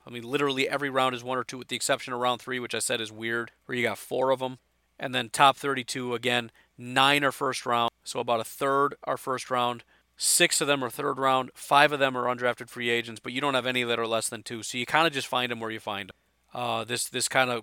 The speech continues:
could possibly be one of those things where it's very hard to scout safeties. In other words, we kinda think we know who's good, but, you know, you're just as likely to find a second round guy as you are to find a sixth round guy.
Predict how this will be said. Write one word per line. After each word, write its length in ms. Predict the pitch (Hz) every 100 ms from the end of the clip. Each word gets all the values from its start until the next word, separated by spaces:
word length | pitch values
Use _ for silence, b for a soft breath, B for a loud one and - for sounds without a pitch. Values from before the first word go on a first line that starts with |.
| -
could 240 | - 143
possibly 480 | - 135 131 135 127
be 140 | 127
one 160 | 123 123
of 40 |
those 140 | 120 -
things 180 | 127
where 60 | 117
it's 120 | 107
very 200 | 113 123
hard 220 | 117 123
to 60 | 110
scout 340 | - 135 135
safeties. 580 | - 143 135 - 135 - - _ _
In 60 | -
other 120 | 123
words, 200 | 120 110
we 80 | 127
kinda 240 | - 135
think 220 | 120 135 123
we 100 | 131
know 140 | 135
who's 180 | 135 117
good, 200 | 135 127
but, 140 | 117 - -
you 100 | 127
know, 200 | 113 104 _
you're 280 | - 113 127
just 260 | 123 143 -
as 100 | 127
likely 300 | 131 127 127
to 80 |
find 300 | 117 123 123
a 60 | 113
second 360 | - 139 127 123
round 220 | 123 117
guy 200 | 117 120
as 100 | 113
you 100 | 117
are 80 | 113
to 60 |
find 180 | 120 113
a 40 | 107
sixth 280 | 123 -
round 240 | 107 101 95
guy. 160 | 87